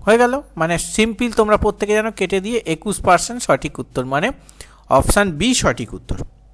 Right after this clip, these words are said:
তোমরা যারা এই শর্টকাট ম্যাথস শিখতে চাও, তাদের জন্য আমরা পিডিএফ লঞ্চ করছি, ম্যাথের অধ্যায় ভিত্তিক সমাধান সহ সাজেশান।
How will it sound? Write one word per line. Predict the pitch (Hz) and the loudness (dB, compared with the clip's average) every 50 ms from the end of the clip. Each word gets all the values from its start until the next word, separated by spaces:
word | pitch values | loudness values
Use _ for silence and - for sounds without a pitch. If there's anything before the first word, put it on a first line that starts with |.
| _ _ _ _ _ _ _ _ - - - | _ _ _ _ _ _ _ _ -20 -12 -6
তোমরা | - 175 190 208 220 | -4 0 4 4 4
যারা | 208 240 240 247 | 4 4 2 0
এই | - 240 247 226 | -2 -2 -6 -6
শর্টকাট | - - - 214 208 - - - 214 220 202 | -4 -2 -2 -2 -2 -2 -2 0 0 0 -2
ম্যাথস | 175 165 175 185 185 - - - - - | -4 -6 -6 -6 -6 -6 -10 -14 -8 -4
শিখতে | 196 180 170 - 254 240 | -4 -2 0 2 2 2
চাও, | - - 120 123 - - - - - - - - - | 4 2 0 0 -2 -8 -20 -20 -20 -20 -12 -4 0
তাদের | 151 151 180 214 262 233 | 2 4 4 4 2 2
জন্য | 220 247 247 247 247 | 2 0 0 0 0
আমরা | 220 - 156 160 185 220 226 | 0 0 0 2 4 2 2
পিডিএফ | 226 - - 170 170 170 202 220 208 208 | 2 0 -2 -2 2 4 4 4 6 6
লঞ্চ | 208 208 208 202 - | 6 4 4 4 2
করছি, | - 226 214 196 - 240 | 0 0 0 0 -2 -4
ম্যাথের | 214 185 165 160 160 - 220 214 | -2 0 2 2 2 4 2 2
অধ্যায় | - - 175 190 185 185 233 240 226 | 2 0 -2 0 2 2 4 4 4
ভিত্তিক | 214 233 226 - - 254 262 - | 2 -2 -4 -4 -4 -4 -4 -4
সমাধান | - - 180 170 170 170 180 202 208 | -2 0 0 2 2 4 2 2 0
সহ | 202 - 220 220 | 2 2 2 2
সাজেশান। | 214 - - 139 135 127 - 131 117 | 2 4 4 4 4 2 0 -4 -4